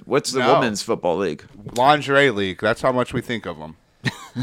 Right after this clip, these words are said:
Speaker 3: Yeah, honestly, that's the only women's football league I've ever seen.
Speaker 2: Lingerie league, Pete. That's literally what
Speaker 3: And
Speaker 2: they
Speaker 3: that,
Speaker 2: have.
Speaker 3: honestly, that is on a lot. Like, I remember back in the day, that
Speaker 2: Dude,
Speaker 3: was on all
Speaker 2: one
Speaker 3: the
Speaker 2: buddy,
Speaker 3: time.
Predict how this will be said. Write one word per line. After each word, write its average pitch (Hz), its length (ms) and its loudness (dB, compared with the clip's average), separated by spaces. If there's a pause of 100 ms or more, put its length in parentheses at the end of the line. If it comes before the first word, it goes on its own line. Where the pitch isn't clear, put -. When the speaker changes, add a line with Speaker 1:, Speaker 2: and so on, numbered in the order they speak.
(160)
Speaker 3:
Yeah, 147 280 0
honestly, 123 360 -2
that's 110 260 -2
the 120 140 -4
only 110 240 -2
women's 101 320 -4
football 98 320 0
league 87 160 -2
I've 98 160 2
ever 78 180 -4
seen. 95 60 -4
Speaker 2:
Lingerie 123 580 4
league, 92 300 -6
Pete. 104 240 -6
That's 104 280 -6
literally 117 400 -2
what 110 180 4
Speaker 3:
And 107 100 -2
Speaker 2:
they - 20 2
Speaker 3:
that, 131 180 2
Speaker 2:
have. 82 280 -6
Speaker 3:
honestly, 147 380 -8
that 127 220 -6
is 127 200 -8
on 123 340 -6
a 87 140 -16
lot. 80 640 -6 (200)
Like, 107 180 -4
I 113 100 0
remember 143 280 -2
back 131 160 0
in 117 60 -12
the 113 100 -6
day, 110 140 0
that 117 140 2
Speaker 2:
Dude, 240 60 -2
Speaker 3:
was 156 120 -2
on 117 320 2
all 117 140 6
Speaker 2:
one 165 100 4
Speaker 3:
the 180 80 0
Speaker 2:
buddy, 113 100 2
Speaker 3:
time. 185 300 0